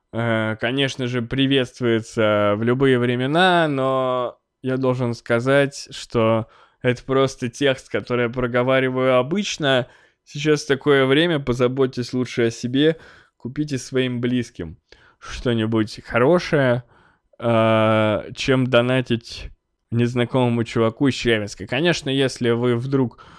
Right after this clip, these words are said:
э, имеете постоянный доход в долларах, то у вас всё не так плохо, и вы можете задонатить. В общем, решайте сами. Как говорил Вилсаком, я не настаиваю, но опять же призываю. Или как-то так.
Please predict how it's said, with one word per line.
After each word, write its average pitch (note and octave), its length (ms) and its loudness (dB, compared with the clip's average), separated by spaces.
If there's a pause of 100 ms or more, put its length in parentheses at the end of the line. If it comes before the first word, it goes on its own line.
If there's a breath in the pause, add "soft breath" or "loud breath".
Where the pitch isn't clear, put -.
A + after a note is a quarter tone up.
(300 loud breath)
э, A2 380 2
имеете C3 640 2
постоянный B2+ 580 0
доход A#2 380 2
в G2+ 100 -4
долларах, E3+ 600 2 (500)
то B2+ 200 2
у B2 60 2
вас B2 200 2
всё - 140 -4
не A#2 140 2
так A2+ 300 0
плохо, C#3 580 2
и A#2 520 0
вы B2+ 340 0
можете A#2+ 460 -4
задонатить. B2+ 560 -4
В D3 60 -2
общем, C#3+ 260 -4
решайте C3 480 -2
сами. D3 460 -2 (340 soft breath)
Как B2+ 200 0
говорил B2+ 400 2
Вилсаком, B2 640 -2
я B2 560 4 (400 soft breath)
не B2+ 140 0
настаиваю, C3 760 4
но B2+ 180 2
опять B2 300 2
же B2 140 -2
призываю. A2+ 640 0 (100)
Или C#3+ 200 -2
как-то A#2 360 -6
так. F2 260 -14